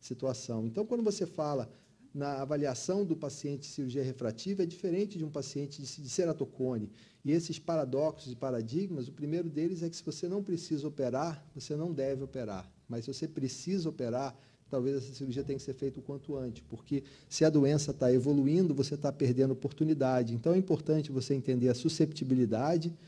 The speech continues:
você entender o que que é o diagnóstico, o estadiamento da doença, o manejo clínico e o follow-up. E isso é fundamental pro tratamento, uma vez que você tem o diagnóstico, você vai ter o primeiro pilar do tratamento, que é a educação do paciente.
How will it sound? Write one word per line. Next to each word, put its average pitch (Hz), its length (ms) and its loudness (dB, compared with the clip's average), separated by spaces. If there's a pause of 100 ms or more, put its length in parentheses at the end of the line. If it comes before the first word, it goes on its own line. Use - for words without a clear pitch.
(260)
você 131 260 2
entender 135 480 6
o - 20 -2
que 156 140 0
que 151 140 -2
é 143 40 6
o 143 80 6
diagnóstico, 131 680 2
o - 20 -6
estadiamento 131 720 0
da 131 80 2
doença, 143 560 2 (320)
o 147 60 2
manejo 151 420 6
clínico 147 440 4
e - 20 4
o - 20 2
follow-up. 160 640 4 (320)
E 185 80 6
isso 202 160 4
é 196 40 6
fundamental 170 640 6
pro 135 160 -2
tratamento, 147 720 2 (260)
uma 156 120 6
vez 156 200 6
que 160 60 -2
você 151 200 2
tem 135 180 4
o 135 40 2
diagnóstico, 151 640 2
você - 120 0
vai 131 140 4
ter 143 340 4 (200)
o 135 60 -6
primeiro 160 440 8
pilar 139 420 4
do 127 140 0
tratamento, 127 600 2
que 131 120 -2
é 131 60 4
a 131 40 4
educação 131 440 0
do 123 80 2
paciente. 117 640 2